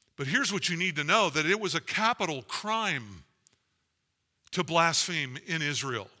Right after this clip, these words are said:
This is very serious stuff.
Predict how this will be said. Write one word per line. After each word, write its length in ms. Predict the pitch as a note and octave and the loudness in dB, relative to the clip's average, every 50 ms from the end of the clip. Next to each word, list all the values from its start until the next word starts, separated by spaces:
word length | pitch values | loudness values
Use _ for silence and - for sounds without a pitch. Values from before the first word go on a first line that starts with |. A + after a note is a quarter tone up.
| _ _ _ _ _ _ _ _ _ - _ _ _ _ _ - - | _ _ _ _ _ _ _ _ _ -20 _ _ _ _ _ -12 -4
This 180 | G3 A3+ - - | 0 2 2 2
is 140 | E3 D#3 B2+ | 2 0 2
very 340 | D3+ F3 F3+ F#3 F#3 F#3 | 4 4 6 6 4 4
serious 800 | D#3 - - - - F#3 F3 F3 E3+ D#3+ D#3+ C#3+ - - - - - - _ _ - | 4 4 4 4 4 2 2 2 2 2 2 2 0 -2 -2 -4 -10 -20 _ _ -4
stuff. 760 | - - - - - D#3+ C#3+ A#2+ F2+ - - - - - - | 0 0 0 0 0 0 -2 -2 -2 -6 -14 -16 -16 -16 -18